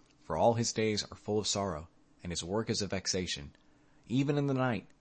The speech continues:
his heart does not rest. This also is vanity." What do you get for working? You get to be worm food. How does that not invoke sorrow? How can you go to work and put up with it?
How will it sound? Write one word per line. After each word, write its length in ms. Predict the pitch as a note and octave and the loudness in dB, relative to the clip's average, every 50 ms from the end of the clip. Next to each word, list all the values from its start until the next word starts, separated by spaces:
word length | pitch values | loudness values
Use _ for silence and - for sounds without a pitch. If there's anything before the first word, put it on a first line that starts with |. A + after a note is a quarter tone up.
| _ _ - | _ _ -16
his 140 | - - - | -12 -8 -6
heart 180 | F2 F#2+ F2+ | -4 -4 -6
does 160 | - E2+ F2 | -6 -8 -6
not 160 | F#2+ F2 D2 D#2 | -6 -6 -4 -4
rest. 340 | F#2+ F#2 F2 - - - - - - - _ - _ - _ - | -4 -6 -4 -6 -8 -8 -10 -14 -20 -20 _ -20 _ -20 _ -2
This 180 | A2 G#2+ - - | -2 0 2 4
also 360 | G#2 G#2+ G#2+ G2+ - F#2 F2+ | 4 2 2 2 -2 -2 -4
is 100 | F2 - | -4 -4
vanity." 460 | F#2 F#2 F#2+ F#2 F2+ D#2 E2 E2 - _ - - - - - - - - - - - _ _ - - - - - | -4 -4 -4 -4 -6 -6 -8 -10 -12 _ -20 -20 -20 -20 -20 -20 -20 -20 -20 -20 -20 _ _ -20 -20 -20 -10 -2
What 80 | - B2 | 0 0
do 80 | D3 | 2
you 100 | D#3 D3 | 2 2
get 160 | C3 D3+ C#3 - | 4 2 2 4
for 100 | - D3 | 2 2
working? 440 | D3+ D3+ D3+ - E3 D#3+ D#3 D3 - - - - - - - - _ - | 2 2 2 0 -6 -8 -8 -12 -14 -20 -20 -20 -20 -20 -20 -20 _ -16
You 120 | - - E2 | -10 -6 -4
get 160 | F2+ F#2 - | -4 -2 -4
to 60 | - | -4
be 120 | F#2 F#2 F2+ | -4 -2 -2
worm 260 | F2+ F#2+ F#2 F#2 F2+ | -2 -2 -2 -2 -4
food. 300 | - - D2+ D2 D2 - - - - _ - _ _ - - _ _ - _ _ - - - - _ _ _ _ - - | -6 -8 -10 -10 -10 -12 -20 -20 -20 _ -20 _ _ -20 -20 _ _ -20 _ _ -20 -20 -20 -20 _ _ _ _ -10 -4
How 100 | - - | -2 -2
does 140 | G#3 E3 D3 | 0 0 -2
that 140 | C3+ B2 | -2 -2
not 220 | A#2 A#2+ A#2+ A#2 F2+ | 0 2 2 2 0
invoke 300 | E2 F2+ F#2 G2 - - | 0 0 0 0 0 -2
sorrow? 420 | - - F2 E2 D2 A#1 G#1+ - - - - - - _ - - - _ _ - - _ _ _ _ _ - - - | -2 -2 0 0 -2 -4 -6 -10 -12 -18 -20 -20 -20 _ -20 -20 -20 _ _ -20 -20 _ _ _ _ _ -20 -10 0
How 160 | - A2+ B2+ | 2 2 2
can 120 | C3+ C#3+ | 2 2
you 80 | C3+ A#2 | 0 4
go 140 | - A#2+ A2+ | 6 6 6
to 80 | G#2+ | 6
work 240 | G2+ F#2 G2 G2 - | 4 2 2 0 0
and 100 | F2+ D#2+ | -2 -8
put 200 | - - F#2 F2 | -6 -4 -2 -2
up 120 | F2 - | -2 -2
with 200 | - D2+ - - | -4 -8 -8 -8
it? 120 | C#2+ C2+ | -8 -10